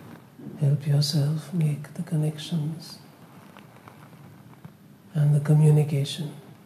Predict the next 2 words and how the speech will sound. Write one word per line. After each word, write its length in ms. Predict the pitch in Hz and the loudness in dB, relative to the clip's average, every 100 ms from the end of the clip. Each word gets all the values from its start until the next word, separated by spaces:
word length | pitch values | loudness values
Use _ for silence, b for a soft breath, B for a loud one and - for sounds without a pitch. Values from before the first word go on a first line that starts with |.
| - - - - - - - - - - - - - - - - - - - - - - - - - - - - - - - - - - - - - - - - - - - | -20 -20 -20 -20 -20 -20 -20 -20 -20 -20 -20 -20 -20 -20 -20 -20 -20 -20 -20 -20 -20 -20 -20 -20 -20 -20 -20 -20 -20 -20 -20 -20 -20 -20 -20 -20 -20 -20 -20 -20 -20 -14 0
more 220 | 151 143 | 2 2
fulfilling 840 | - 160 143 - 160 147 143 143 | 2 0 -2 0 2 4 2 0